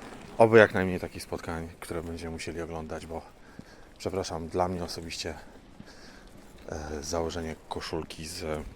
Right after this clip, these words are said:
białym orzełkiem do czegoś by nobilitowało. Nie do tego na pewno, żeby przyjechać na zgrupowanie, przepraszam, odpierdolić pańszczyznę, jechać do domu,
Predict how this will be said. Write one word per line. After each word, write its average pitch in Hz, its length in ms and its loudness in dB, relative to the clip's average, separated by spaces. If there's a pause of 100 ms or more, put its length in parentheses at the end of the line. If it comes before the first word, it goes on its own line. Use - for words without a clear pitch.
(1400)
białym 82 360 0
orzełkiem 80 500 -4 (1300)
do 95 80 -2
czegoś 82 260 -2
by 80 120 -6
nobilitowało. 78 680 -4 (1160)
Nie 120 120 8
do 87 180 0
tego 87 260 0
na 80 80 -4
pewno, 82 280 -8
żeby 80 140 -8
przyjechać 87 580 0
na 80 80 -8
zgrupowanie, 78 640 -8 (640)
przepraszam, 101 460 4
odpierdolić 85 580 2
pańszczyznę, 80 580 -4 (140)
jechać 87 320 0
do 78 100 -8
domu, 80 260 -2